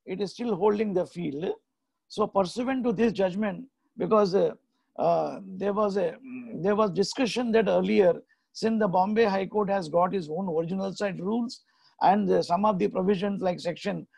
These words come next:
one one seven C P C tell that the provisions are not applicable. But here the Supreme Court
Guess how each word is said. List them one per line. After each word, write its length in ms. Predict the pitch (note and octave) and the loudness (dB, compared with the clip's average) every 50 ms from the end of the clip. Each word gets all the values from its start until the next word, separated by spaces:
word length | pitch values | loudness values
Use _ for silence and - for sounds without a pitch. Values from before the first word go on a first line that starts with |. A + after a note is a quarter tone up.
| _ _ _ _ | _ _ _ _
one 260 | - - E3 G3+ G3+ G3+ | -4 -2 0 0 2 0
one 160 | G#3+ G#3 G3+ | 0 -2 -2
seven 340 | - F#3 F#3 F3 G3 F#3+ F#3 | 0 0 0 0 0 -2 -2
C 180 | - - F#2+ F2 | -4 -4 -4 -4
P 180 | - F#3 F#3+ | -2 -4 -4
C 220 | - - F3+ F3+ D#3 | -4 -2 -2 -2 0
tell 220 | - F#3+ G3 G3 | 2 2 2 2
that 160 | F3+ F3 D#3+ | 2 0 0
the 80 | - F3 | 0 -2
provisions 480 | - E3 F3 F#3+ F#3 - G3 F#3+ F3 | 0 0 0 0 0 0 -2 -2 -2
are 80 | F#3+ D#3+ | -2 -2
not 220 | D#3+ F3+ G3 F#3+ | 0 0 0 2
applicable. 560 | E3 D3 - B3 - C3+ C#3+ C3 A#2 - G#2 - - _ _ _ _ _ _ _ _ _ _ _ _ _ - | 0 -2 -2 -4 -4 -2 -2 -2 -4 -4 -6 -10 -12 _ _ _ _ _ _ _ _ _ _ _ _ _ 0
But 200 | - F3 F#3+ F#3+ _ | 2 2 2 2 _
here 420 | - - - D#3 F3+ F3+ F#3+ G3 | -14 -10 -2 2 4 4 4 4
the 160 | F3+ F#3+ F#3 F3 | 2 2 0 -2
Supreme 460 | - - - - G3 G#3 G#3 G#3 - | -2 -6 -6 0 2 2 2 2 0
Court 180 | - - F3+ | -2 -4 -4